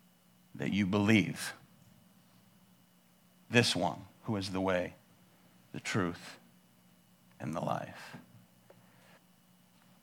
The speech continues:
I probably quote that verse when evangelizing more than any other verse in the Bible. What do you think about Jesus, who said, "I am the way,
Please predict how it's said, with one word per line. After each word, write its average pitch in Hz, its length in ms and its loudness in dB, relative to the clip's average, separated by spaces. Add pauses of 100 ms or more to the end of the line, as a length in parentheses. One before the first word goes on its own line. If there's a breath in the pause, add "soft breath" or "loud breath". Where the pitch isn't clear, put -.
(500)
I - 100 -6
probably 110 440 6
quote 110 280 0
that 107 180 4
verse 107 400 0
when 95 160 -4
evangelizing 104 640 0
more 98 160 -4
than 95 160 -6
any 101 220 -4
other 98 160 -4
verse 95 360 -6
in 87 80 -6
the 87 60 -10
Bible. 90 380 -6 (2000)
What 110 220 2
do 120 80 4
you 127 160 10
think 120 320 2
about 104 380 4
Jesus, 98 520 0
who 113 120 0
said, 87 400 -2 (760 soft breath)
"I 98 140 -2
am 107 200 4
the 117 80 6
way, 92 400 0